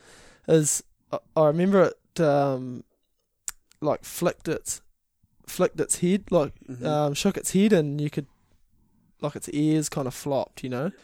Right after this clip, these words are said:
Speaker 1: And, yeah, that was as, uh,
Speaker 2: That's, uh, something you've seen before, for
Speaker 1: Y-,
Speaker 2: sure, 'cause that,
Speaker 1: yeah.
Speaker 2: your, the wording of it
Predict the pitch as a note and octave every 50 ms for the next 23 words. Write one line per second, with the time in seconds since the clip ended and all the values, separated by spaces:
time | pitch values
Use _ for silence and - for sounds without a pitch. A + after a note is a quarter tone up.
0 | _ _ _ _ _ _ - - D3+ D3 C#3+ C#3 C#3 C#3 - - _ _ _ _
1 | _ _ _ _ _ _ _ _ _ _ _ _ _ _ _ _ _ _ _ _
2 | _ _ _ _ - D#3 D3+ D#3 D3+ C3+ B2+ C3+ D#3 C3 - D#3 D3+ D3+ - -
3 | - - - _ _ _ _ _ - D#3 D3+ C#3+ C#3 C#3 C3+ C3 C3 A#2+ - -
4 | - _ _ _ _ _ _ _ - C3+ C3 B2 - C#3 B2+ A#2+ - - C#3+ C3+
5 | C3 A#2+ A#2+ A2+ - C3 B2+ A#2+ A#2+ A#2 - - C3+ C3 B2+ B2 A#2+ A#2 - -
6 | F#3+ F#3 G3 G3+ C#3 B2+ A#2+ A#2 - - - E3+ A3 G#3+ G#3 G3 F#3 D#3+ C#3 C3+
7 | C3+ D#3 D#3 D3+ C#3+ C3+ C#3+ C3 C#3+ C3+ C3+ D3 D#3 D#3 D3 C#3 C3 B2+ B2 A#2+
8 | B2+ B2+ -